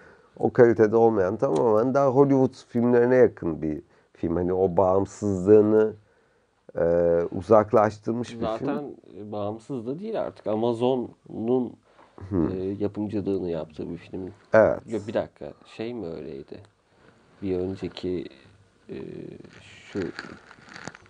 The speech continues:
Speaker 2: otobüs Peterson Amazon'du galiba. Diğeri bilmiyorum. Ama sonuç olarak, ekip olarak bütün şey boyunca Tom Waits'ler, e,
Speaker 1: Iggy
Speaker 2: şeyler,
Speaker 1: Pop'lar,
Speaker 2: e, böyle
Speaker 1: eşi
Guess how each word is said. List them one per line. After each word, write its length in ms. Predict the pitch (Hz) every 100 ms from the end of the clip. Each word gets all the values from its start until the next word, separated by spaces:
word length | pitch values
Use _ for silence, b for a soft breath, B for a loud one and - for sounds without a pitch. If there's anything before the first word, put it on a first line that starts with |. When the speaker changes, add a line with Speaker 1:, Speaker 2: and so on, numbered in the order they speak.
| - -
Speaker 2:
otobüs 460 | 101 95 98 - -
Peterson 680 | - 98 98 101 - 101 104 104 _ _ -
Amazon'du 600 | 90 87 85 80 82 -
galiba. 500 | 57 53 - - - - _
Diğeri 240 | 98 95 87 85 98 -
bilmiyorum. 400 | 98 95 85 85 - B B B B B
Ama 140 | - 226
sonuç 300 | 226 202 170
olarak, 340 | 113 113 165 - - 139
ekip 340 | 156 185 170
olarak 380 | 135 107 110 135 -
bütün 260 | 120 139 131
şey 300 | - 131 120
boyunca 360 | 101 101 104
Tom 240 | 117 113 104
Waits'ler, 800 | 101 98 95 - - 92 78 82 - - -
e, 60 | - - - - -
Speaker 1:
Iggy 160 | 110 113
Speaker 2:
şeyler, 100 | 90
Speaker 1:
Pop'lar, 540 | 90 - - 65 60 - - - -
Speaker 2:
e, 40 | 104 98 95 98
böyle 200 | 117
Speaker 1:
eşi 60 | 98